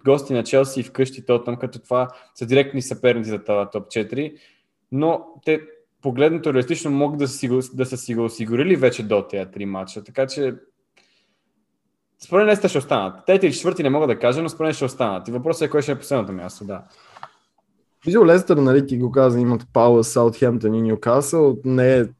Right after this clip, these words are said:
Speaker 2: с-, сериоз-, ще вземат поне седем точки от тия мача.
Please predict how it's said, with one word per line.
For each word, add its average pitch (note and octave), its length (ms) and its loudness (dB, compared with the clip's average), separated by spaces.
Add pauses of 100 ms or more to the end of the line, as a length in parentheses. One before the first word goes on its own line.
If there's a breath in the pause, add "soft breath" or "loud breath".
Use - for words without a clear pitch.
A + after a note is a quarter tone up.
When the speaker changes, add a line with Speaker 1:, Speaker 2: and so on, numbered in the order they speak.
(120)
Speaker 2:
с-, - 380 -18 (220)
сериоз-, B2 580 4
ще B2+ 100 -4
вземат B2+ 260 2
поне B2 200 2
седем A2 340 -2
точки F#2+ 320 -8
от - 100 -10
тия F#2+ 140 0
мача. F#2 300 -10